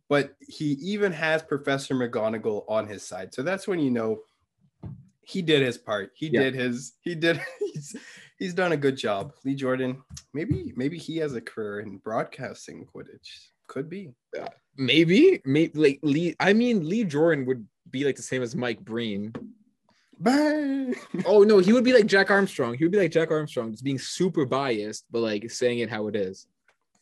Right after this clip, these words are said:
Speaker 1: Okay. All right.
Speaker 2: Lee Jordan, Jack Armstrong?
Speaker 1: Could be. Could be.
Speaker 2: Just
Speaker 1: Maybe this
Speaker 2: saying.
Speaker 1: guy has a point. Maybe he has a point.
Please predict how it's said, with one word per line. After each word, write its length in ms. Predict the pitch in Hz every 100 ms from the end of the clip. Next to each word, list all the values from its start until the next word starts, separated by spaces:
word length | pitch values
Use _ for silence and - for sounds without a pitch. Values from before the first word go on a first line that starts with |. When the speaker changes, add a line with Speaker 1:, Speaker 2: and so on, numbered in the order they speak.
| _ _ _ _ _ _ 156
Speaker 1:
Okay. 200 | - - _ _ _ _ _ -
All 80 | 151
right. 140 | 139 139 _ _ _ _ _ _ _ _ _ _ - -
Speaker 2:
Lee 180 | 135 143
Jordan, 360 | 127 139 160
Jack 220 | 139 131
Armstrong? 440 | 143 156 - 214 311 _ _ _ _ _ _ _ _ _ _ - -
Speaker 1:
Could 240 | - 113
be. 240 | 123 143 151 _ _ -
Could 260 | 147 147
be. 240 | 147 175 139 _ _ _ _ _ _ _ _ _ _ - _ -
Speaker 2:
Just 180 | - -
Speaker 1:
Maybe 160 | 247
this 80 | 147
Speaker 2:
saying. 60 | 139
Speaker 1:
guy 140 | 196
has 140 | 190 180
a 60 |
point. 360 | 151 170 165 - _ _
Maybe 220 | 185 214 208
he 60 |
has 180 | 190 170
a 40 | 147
point. 280 | 131 110